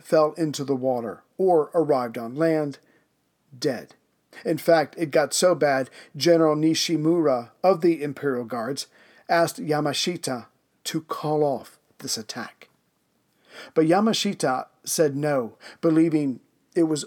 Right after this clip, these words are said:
only a matter of time before the enemy retreated, as had happened the day before. And this was true enough. Once the twenty-seventh Australian was pushed back a few hundred yards, their concentrated fire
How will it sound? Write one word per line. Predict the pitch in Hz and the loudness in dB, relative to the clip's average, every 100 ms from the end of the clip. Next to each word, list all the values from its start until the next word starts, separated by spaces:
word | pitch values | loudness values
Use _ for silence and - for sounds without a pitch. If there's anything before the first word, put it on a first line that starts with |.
| - | -4
only | 185 196 | -2 0
a | 170 | 0
matter | 151 147 | 0 0
of | 135 | -2
time | - 139 135 107 104 _ _ | -6 -6 -6 -8 -14 _ _
before | 143 147 156 | -4 0 0
the | 143 135 | 0 -2
enemy | 156 151 | -2 -2
retreated, | 123 113 - 196 165 95 - _ _ _ _ | -4 -6 -4 -2 -2 -8 -12 _ _ _ _
as | 151 131 | -4 -4
had | 135 127 | -6 -6
happened | - 143 131 120 147 | -4 -4 -4 -10 -8
the | 160 | -4
day | 135 117 | -4 -4
before. | 117 - 185 143 - _ _ _ _ _ _ | -12 -4 0 0 -4 _ _ _ _ _ _
And | 190 | 0
this | 185 165 | 0 -2
was | 160 - | -4 -6
true | - 160 | -2 -2
enough. | 123 123 113 - _ _ _ _ - - | -2 -8 -12 -20 _ _ _ _ -20 -6
Once | 170 190 - | 0 0 0
the | - 165 | -2 -2
twenty-seventh | 160 185 185 160 170 143 | -2 -6 -4 0 -2 -2
Australian | - 143 - 165 151 131 113 - - | -4 -4 2 2 2 -2 -8 -14 -4
was | 160 | -4
pushed | - - 165 - | -4 -2 -2 0
back | 165 139 131 | 0 0 -2
a | 170 | -6
few | 147 170 160 | -4 -2 -2
hundred | 151 127 110 | -2 -6 -2
yards, | 156 165 135 107 - _ _ - - | 2 2 0 -6 -12 _ _ -20 -16
their | 147 170 165 | 2 4 4
concentrated | - 175 165 180 147 156 151 - | -2 -4 -4 -6 -2 -2 -2 -6
fire | - 151 135 104 - | -2 -2 0 -6 -16